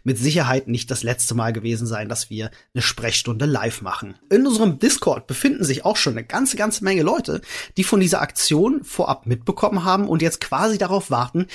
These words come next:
dass ich sie zu mir hier reinziehe. Und, äh, dann heißt es, ich spreche jetzt so zehn bis fünfzehn Minuten, ähm, ungefähr mit jedem Zuschauer. Die bringen ein Thema mit. Wir machen das ganz spontan.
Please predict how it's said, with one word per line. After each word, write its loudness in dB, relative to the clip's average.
dass 0
ich 2
sie 0
zu 2
mir 4
hier 2
reinziehe. -4
Und, -4
äh, -2
dann -4
heißt 0
es, -8
ich 0
spreche 0
jetzt 2
so 0
zehn 0
bis 0
fünfzehn 0
Minuten, 2
ähm, 2
ungefähr 2
mit 2
jedem 2
Zuschauer. 2
Die 2
bringen 0
ein -2
Thema 4
mit. 2
Wir 2
machen 2
das -2
ganz 2
spontan. 0